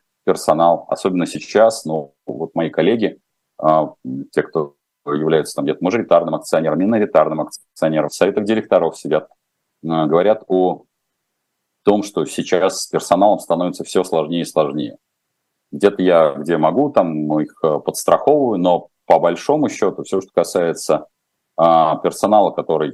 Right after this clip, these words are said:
не только работает ручками, но даже стратегически мыслит, его становится катастрофически мало.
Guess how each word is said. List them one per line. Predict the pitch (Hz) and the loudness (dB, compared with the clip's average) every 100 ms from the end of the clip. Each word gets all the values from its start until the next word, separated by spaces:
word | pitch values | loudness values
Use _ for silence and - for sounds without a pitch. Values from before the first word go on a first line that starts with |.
| _ | _
не | 90 | -4
только | 87 110 - | 0 -2 2
работает | 80 85 80 80 | 2 2 -2 -2
ручками, | 90 98 - 73 71 | -2 -2 -4 -6 -4
но | 76 | -2
даже | 73 69 | -4 -4
стратегически | - - 90 92 87 - - 98 | -6 -6 -4 -4 -4 -6 -6 -2
мыслит, | 147 151 98 - - | -2 -2 -6 -8 -6
его | 113 | -4
становится | 127 92 95 95 - 90 - _ | -2 0 2 0 -2 -4 -6 _
катастрофически | - 95 87 - 90 - 78 - - - | -8 -4 -4 -2 -2 -2 -8 -8 -14 -12
мало. | - - | -10 -12